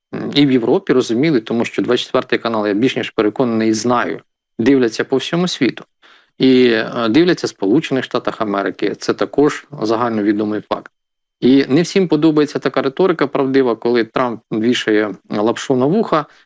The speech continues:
розповідає, що щось буде. Ну, так як історія з джавелінами. Передали їх до України, вони лежать на складах, і тоді до, по широкомасштабного вторгнення їх не можна було використовувати. Кажуть, «Так добре, що вони в нас були. Ну окей, передайте тоді томагавки, в чому проблема?»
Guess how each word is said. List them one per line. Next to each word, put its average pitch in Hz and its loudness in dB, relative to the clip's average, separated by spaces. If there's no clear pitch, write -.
розповідає, 131 2
що 123 -2
щось 123 0
буде. 165 2
Ну, 240 0
так 185 0
як 160 0
історія 135 2
з 110 -2
джавелінами. 107 0
Передали 240 2
їх 202 0
до 185 4
України, 165 2
вони 127 0
лежать 180 0
на 170 -4
складах, 151 -2
і 139 2
тоді 156 2
до, 139 4
по 139 2
широкомасштабного 147 0
вторгнення 180 0
їх 151 -2
не 143 0
можна 139 2
було 127 2
використовувати. 117 0
Кажуть, 110 0
«Так - -4
добре, 180 2
що - -6
вони 139 0
в 127 0
нас 123 0
були. 104 0
Ну 117 0
окей, 165 0
передайте 135 0
тоді 117 0
томагавки, 104 -4
в - -6
чому 113 -4
проблема?» 98 -6